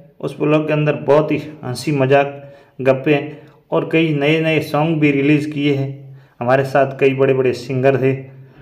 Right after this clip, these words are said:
आपने देखा होगा ये पिछला vlog, जो काफ़ी थोड़ा बड़ा था, क्योंकि short में डालता तो थोड़ा मज़ा नहीं आता, आधा अधूरा रह जाता। इसलिए मैंने उस vlog को पूरा ही डाला। मैं कहा, "चलो, जो लोग देखेंगे,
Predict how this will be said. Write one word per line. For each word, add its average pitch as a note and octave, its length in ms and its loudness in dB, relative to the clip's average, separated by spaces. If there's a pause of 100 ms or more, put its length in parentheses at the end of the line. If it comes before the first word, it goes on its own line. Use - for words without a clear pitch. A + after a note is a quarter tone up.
(160)
आपने C3+ 280 -2
देखा C#3+ 300 4
होगा C#3 200 2 (580)
ये C3+ 260 2
पिछला C3 460 0
vlog, B2+ 580 -2 (420)
जो D3+ 100 2
काफ़ी E3 260 2
थोड़ा D#3+ 240 2
बड़ा D#3+ 240 4
था, C#3+ 220 0 (480)
क्योंकि F3 240 0
short F3 300 4
में F3 180 0
डालता D3+ 360 4
तो D3+ 140 -4
थोड़ा C#3+ 840 4
मज़ा C3+ 200 0
नहीं D3+ 160 2
आता, C#3 460 0
आधा D3+ 260 4
अधूरा B2 320 2
रह G#2 200 -2
जाता। G#2 440 -10
इसलिए F3 240 0
मैंने E3+ 320 0 (400)
उस E3+ 160 -6
vlog E3+ 240 2
को E3+ 80 0 (560)
पूरा G3+ 200 8
ही F#3 60 6
डाला। - 520 -4 (100)
मैं D#3+ 100 -4
कहा, E3 100 0
"चलो, F3 520 0 (260)
जो D3 180 4
लोग D#3+ 240 2
देखेंगे, D#3 640 -2